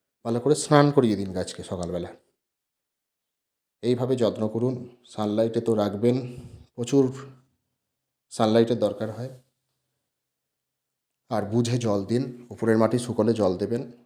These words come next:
এখন তো গরম পড়ে যাবে, জল প্রতিদিনই দিতে হবে। এইভাবে আপনারা যত্ন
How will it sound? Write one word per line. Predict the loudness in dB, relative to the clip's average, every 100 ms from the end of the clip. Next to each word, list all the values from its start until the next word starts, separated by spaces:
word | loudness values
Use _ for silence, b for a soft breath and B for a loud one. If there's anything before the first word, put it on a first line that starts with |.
| -4 -2
এখন | 0 2
তো | 4
গরম | 6 6 6
পড়ে | 2 4
যাবে, | 6 4
জল | 6 4
প্রতিদিনই | 4 -2 -2 2 2 2
দিতে | -4 -2
হবে। | -2 -6 -14 _ _ _ _ _ _ _ _ _ _ -4
এইভাবে | 0 2 2 0 -2 -16 _
আপনারা | -12 -4 -2 -2 -2 -6 -20 _ _ _
যত্ন | -4 -4 2